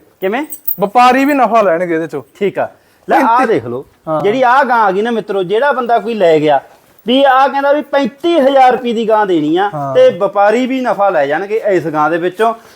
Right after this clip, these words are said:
Speaker 1: ਲੇਵਾ ਨਾ ਹਜੇ ਤੁਹਾਨੂੰ ਮੈਂ ਦੱਸਾਂ ਗੱਲ ਜਿੰਨਾ ਹੋਣਾ, ਤੇ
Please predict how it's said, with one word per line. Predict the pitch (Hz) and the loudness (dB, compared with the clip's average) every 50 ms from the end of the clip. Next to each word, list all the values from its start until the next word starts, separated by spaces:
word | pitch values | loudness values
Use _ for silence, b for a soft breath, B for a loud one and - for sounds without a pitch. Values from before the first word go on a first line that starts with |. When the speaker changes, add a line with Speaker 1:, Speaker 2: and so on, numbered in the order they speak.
| B - | B -4
Speaker 1:
ਲੇਵਾ | 190 208 208 214 226 240 254 254 | 0 2 4 4 4 4 4 4
ਨਾ | 262 277 277 240 226 226 | 4 4 2 2 2 2
ਹਜੇ | 233 233 | 0 0
ਤੁਹਾਨੂੰ | 208 202 220 226 226 | -2 -2 -6 -8 -8
ਮੈਂ | 226 226 | -8 -8
ਦੱਸਾਂ | 208 208 - - 208 208 | -8 -8 -6 -6 -4 -2
ਗੱਲ | 208 220 214 | -2 -2 -2
ਜਿੰਨਾ | 196 202 202 208 214 202 | -2 -2 -2 -2 -2 -2
ਹੋਣਾ, | 160 165 160 156 156 156 156 147 B B B B B B B - | 0 0 0 0 2 0 0 -2 B B B B B B B 0
ਤੇ | 247 | 0